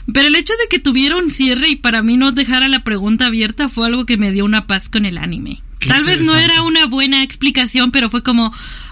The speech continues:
Speaker 1: "Ok, ya supe por qué se estaban muriendo todos. Puedo estar en paz. Siguiente anime".
Speaker 2: Qué interesante.
Speaker 1: Pero, y fue muy feo, porque exactamente ese, bueno, en ese entonces yo estaba como que un poquito queriendo ver gore, porque me acuerdo que vi Elfen Lied.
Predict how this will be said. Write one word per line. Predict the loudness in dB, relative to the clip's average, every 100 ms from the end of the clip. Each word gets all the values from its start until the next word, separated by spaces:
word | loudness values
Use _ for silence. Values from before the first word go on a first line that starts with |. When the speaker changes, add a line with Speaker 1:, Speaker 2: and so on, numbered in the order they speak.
| -2
Speaker 1:
"Ok, | 0 2 2 2 0 0
ya | 0 0
supe | 0 -2 -2
por | 0 0 0
qué | -2
se | -2
estaban | -2 0 0 2 2
muriendo | 2 2 2 2 2 0 0
todos. | 0 2 0 -4 -8 -12 -16 -18 -18 -18 -16 -2
Puedo | 0 2
estar | 0 0
en | 0
paz. | -2 -4 -6 -4
Siguiente | 0 0 0 -2
anime". | -2 -8 -12 -16 -20 -20 -18 -20 -18 -14 -4
Speaker 2:
Qué | -2
interesante. | -2 0 0 0 -4 -8 -12 -4
Speaker 1:
Pero, | -2 0 0
y | 0
fue | 2
muy | 2 0
feo, | 0 2 0
porque | 0 -2
exactamente | -2 -2 0 -2 0 0 0
ese, | 0 -4 -2
bueno, | 0 2
en | 2
ese | 0
entonces | -4 -6 -6 -8
yo | -6
estaba | -2 -2
como | 0 -2 0
que |
un | -4
poquito | -4 -6 -6 -4
queriendo | -2 -2 -2 -2
ver | -2 -2 -4
gore, | -6 -4 -4 -4
porque | -4 -2 -2
me | -2
acuerdo | -2 -4 -2
que | -2 -2
vi | 0
Elfen | -2 -2 -2 0
Lied. | -4 -8